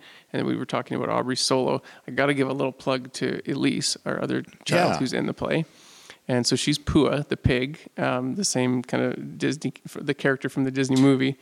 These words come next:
Speaker 1: the, this adorable little pig companion that goes along with,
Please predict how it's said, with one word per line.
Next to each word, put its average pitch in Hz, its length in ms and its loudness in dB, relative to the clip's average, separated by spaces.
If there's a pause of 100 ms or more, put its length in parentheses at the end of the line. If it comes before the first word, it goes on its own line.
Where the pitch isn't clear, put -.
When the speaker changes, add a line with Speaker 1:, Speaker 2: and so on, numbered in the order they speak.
(280)
Speaker 1:
the, 127 320 2
this 127 300 -4
adorable 131 360 0
little 127 160 -2
pig 127 480 -2
companion 127 540 2
that - 120 -2
goes 131 220 0
along 127 240 0
with, 131 220 -4